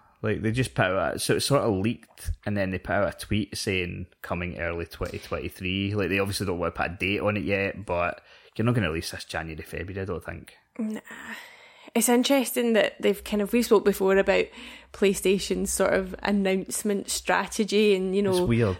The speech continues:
Speaker 2: they'll do a blog post, but this was, like, I think it was the French Instagram or Twitter account that
Speaker 1: Yeah.
Speaker 2: first posted about it,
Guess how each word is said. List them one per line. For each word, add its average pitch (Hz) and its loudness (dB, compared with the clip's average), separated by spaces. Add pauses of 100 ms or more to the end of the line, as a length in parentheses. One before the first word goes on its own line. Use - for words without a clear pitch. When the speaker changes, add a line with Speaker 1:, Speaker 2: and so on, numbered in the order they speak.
(100)
Speaker 2:
they'll 208 4
do 208 6
a 202 4
blog 190 2
post, 202 4
but - 2
this 214 2
was, 262 4
like, 220 4
I 202 2
think 226 2
it 262 2
was 233 2
the 226 4
French - 2
Instagram 254 4
or 233 4
Twitter 247 2
account 254 2
that 202 6
Speaker 1:
Yeah. 98 2
Speaker 2:
first 220 2
posted 262 4
about 262 4
it, 294 6